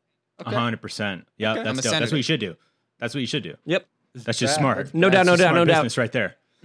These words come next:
Speaker 1: Okay.
Speaker 2: Um,
Speaker 1: I think
Speaker 2: so
Speaker 1: we
Speaker 2: guys,
Speaker 1: know.
Speaker 2: I have a very interesting thing we should talk about, um, because
Speaker 1: Hit
Speaker 2: it's
Speaker 1: 'em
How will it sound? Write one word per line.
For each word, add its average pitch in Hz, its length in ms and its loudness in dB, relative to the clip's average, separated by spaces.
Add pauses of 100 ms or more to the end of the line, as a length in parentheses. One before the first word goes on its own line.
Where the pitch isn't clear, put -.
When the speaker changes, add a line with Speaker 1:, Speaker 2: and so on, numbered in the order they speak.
(200)
Speaker 1:
Okay. 117 160 -14 (160)
Speaker 2:
Um, 127 120 4
Speaker 1:
I 123 60 4
think 120 120 -2
Speaker 2:
so 135 100 2
Speaker 1:
we 131 40 2
Speaker 2:
guys, 131 220 2
Speaker 1:
know. 135 60 -2
Speaker 2:
I 139 60 2
have 143 100 2
a 135 60 2
very 131 400 2
interesting 123 260 -4
thing 107 160 -4
we 101 60 -4
should - 120 -16
talk 92 220 -8
about, 92 300 -6 (560)
um, 104 580 -4
because 113 360 -6
Speaker 1:
Hit 110 100 -6
Speaker 2:
it's - 20 -12
Speaker 1:
'em - 40 -8